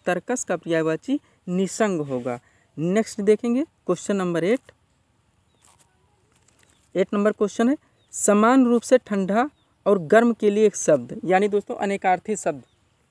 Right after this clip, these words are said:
वाक्यांश के लिए एक शब्द जो हमारे टॉपिक, हमारे सिलेबस में है,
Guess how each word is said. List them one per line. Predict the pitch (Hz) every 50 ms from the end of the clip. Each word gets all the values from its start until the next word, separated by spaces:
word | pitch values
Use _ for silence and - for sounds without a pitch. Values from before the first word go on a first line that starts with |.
| _ _ _ _ _ _ _ _ _ _ -
वाक्यांश | 165 185 185 180 _ - - 202 208 233 233 -
के | - - 214
लिए | 202 214 208 - -
एक | 196 190 -
शब्द | - - 220 214 208 202
जो | 202 165 185 185
हमारे | 170 175 180 170 175 170
टॉपिक, | - - 156 160 - 214 - -
हमारे | - 165 160 165
सिलेबस | 165 - - 175 170 160 165 196 214 214 - -
में | 180 175 160
है, | 165 196